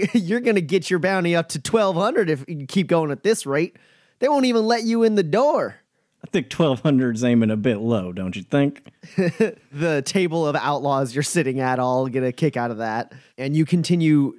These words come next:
Speaker 1: doing the rounds for a little while, stopping in different places, kind of continuing to put, put word out, uh, uh, making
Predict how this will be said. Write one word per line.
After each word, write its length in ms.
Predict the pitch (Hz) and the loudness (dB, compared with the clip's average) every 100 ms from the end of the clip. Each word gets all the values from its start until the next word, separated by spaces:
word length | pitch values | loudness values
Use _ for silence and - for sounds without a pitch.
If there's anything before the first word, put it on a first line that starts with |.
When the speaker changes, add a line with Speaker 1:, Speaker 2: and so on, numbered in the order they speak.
| - | -8
Speaker 1:
doing 320 | 127 147 139 | 0 2 2
the 80 | 127 | 0
rounds 520 | 113 101 98 101 - - | -2 -2 -4 -6 -10 -16
for 200 | - 127 | -4 -2
a 40 | 110 | 0
little 180 | 107 101 | 0 0
while, 400 | 95 95 98 - | -2 -2 -4 -8
stopping 440 | 104 185 143 156 143 | -6 -4 -2 -4 -6
in 100 | 135 | -6
different 260 | 131 117 | -6 -8
places, 480 | - 135 127 - 120 | -6 -4 -4 -4 -6
kind 240 | - 139 120 | -6 -4 -2
of 180 | 104 - _ _ | -4 -8 _ _
continuing 540 | - 170 220 208 196 165 | -10 -2 0 2 2 0
to 80 | 143 | -2
put, 360 | 160 143 - _ - | -2 -4 -4 _ -4
put 240 | 160 135 | -2 0
word 260 | 135 131 117 | 0 2 2
out, 200 | 107 104 | -2 -4
uh, 520 | 110 113 110 110 107 - | -4 -4 -2 -4 -6 -6
uh, 320 | 110 107 110 | -4 -4 -2
making 540 | 135 151 147 147 139 | 0 0 0 -2 -4